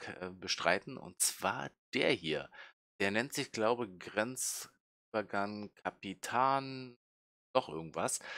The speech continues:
Aber den werden wir auf jeden Fall mal abfahren und dann hier nach Ederine fahren. Jo, alles klar. Dann lassen wir uns mal die über fünfhundert P S starten, machen das Licht an und dann würde ich sagen,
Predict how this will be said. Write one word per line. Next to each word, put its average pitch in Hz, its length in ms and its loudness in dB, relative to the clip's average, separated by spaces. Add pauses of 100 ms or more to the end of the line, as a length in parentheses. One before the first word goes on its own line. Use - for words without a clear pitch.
(320)
Aber 110 300 12
den 113 380 6
werden 120 160 8
wir 110 80 4
auf 107 140 -2
jeden 113 180 0
Fall 95 200 4
mal 82 380 6
abfahren 104 540 6
und 85 180 -4
dann 82 220 2
hier 76 380 -6
nach 73 340 0 (140)
Ederine 87 840 -4
fahren. 123 360 2 (400)
Jo, 143 160 6 (280)
alles 95 260 4
klar. 147 220 10 (560)
Dann 85 160 6
lassen 110 260 6
wir 101 60 2
uns 101 200 0
mal 101 320 10 (1900)
die 98 100 0
über 107 160 10
fünfhundert 104 400 4
P 107 140 8
S 95 180 8
starten, 170 540 8 (420)
machen 92 300 6
das 90 260 6
Licht 123 460 6
an 139 280 8 (460)
und 80 120 -2
dann 80 140 -2
würde 92 120 0
ich 95 80 0
sagen, 90 480 6